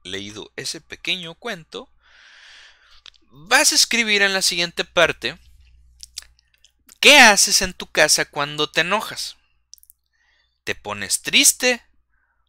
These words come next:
o te equivocas? ¿Qué acuerdos pones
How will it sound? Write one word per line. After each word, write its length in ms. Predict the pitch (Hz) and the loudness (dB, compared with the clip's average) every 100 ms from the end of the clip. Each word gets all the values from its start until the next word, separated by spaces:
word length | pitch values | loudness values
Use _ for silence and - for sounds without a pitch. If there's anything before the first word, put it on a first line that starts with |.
| _ | _
o 180 | - 143 | -12 -10
te 140 | - | -6
equivocas? 720 | 143 147 135 107 - - - - _ _ _ _ _ - _ _ _ _ _ _ _ _ _ _ _ _ _ _ _ | -6 -6 -8 -10 -14 -14 -14 -16 _ _ _ _ _ -20 _ _ _ _ _ _ _ _ _ _ _ _ _ _ _
¿Qué 140 | - 320 | 2 4
acuerdos 580 | 339 - 185 180 180 - | 4 4 2 2 -4 -6
pones 600 | - 139 143 143 - | -8 -8 -6 -8 -8